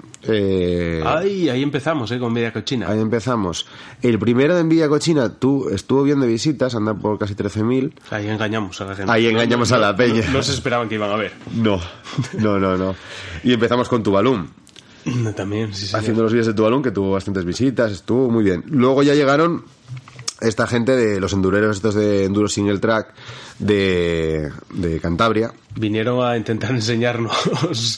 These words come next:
Speaker 2: pues, a hacer caballitos y track stand. El track stand más o menos hicimos.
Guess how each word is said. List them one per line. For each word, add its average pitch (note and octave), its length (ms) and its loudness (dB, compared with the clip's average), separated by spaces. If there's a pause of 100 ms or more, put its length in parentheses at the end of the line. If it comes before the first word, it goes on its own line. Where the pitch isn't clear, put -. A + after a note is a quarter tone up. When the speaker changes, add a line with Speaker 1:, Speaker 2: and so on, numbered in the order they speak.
(360)
Speaker 2:
pues, A2+ 140 -6
a A2 40 0
hacer B2+ 160 -2
caballitos D3 680 0
y A2+ 220 2
track A2 180 -2
stand. G2+ 360 -4
El G2+ 120 -6
track B2 160 -2
stand C3+ 260 -2
más B2 160 -2
o B2+ 60 -2
menos B2 320 0
hicimos. D#3 480 -4